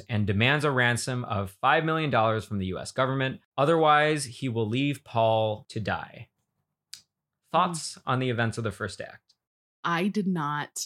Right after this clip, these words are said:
Speaker 2: expect it to be such a serious subject matter, something so realistic. I thought it was going to be something a little bit more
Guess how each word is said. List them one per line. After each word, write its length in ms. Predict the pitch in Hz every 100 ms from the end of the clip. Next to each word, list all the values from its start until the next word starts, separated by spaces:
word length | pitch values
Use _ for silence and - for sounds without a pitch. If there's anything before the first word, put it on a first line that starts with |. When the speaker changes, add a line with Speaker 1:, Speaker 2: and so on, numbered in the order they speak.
| -
Speaker 2:
expect 600 | 160 - - - 143 -
it 180 | 139 - -
to 120 | - 151 -
be 500 | 139 135 123 113 -
such 400 | - - 147 - -
a 160 | 147
serious 640 | 143 - 151 190 262 269 -
subject 540 | 269 254 285 285 -
matter, 400 | 262 285 311 320
something 540 | - 175 147 156 147 151
so 340 | - 165 151
realistic. 760 | 143 127 127 151 - 220 220 180
I 80 | 147
thought 300 | - 135 123
it 100 | -
was 160 | 156
going 340 | - 135 135 -
to 100 | 156
be 180 | 143 123
something 580 | - 143 151 139 143 -
a 60 |
little 220 | 156 151 147
bit 200 | 147 -
more 520 | 170 147 151 151 151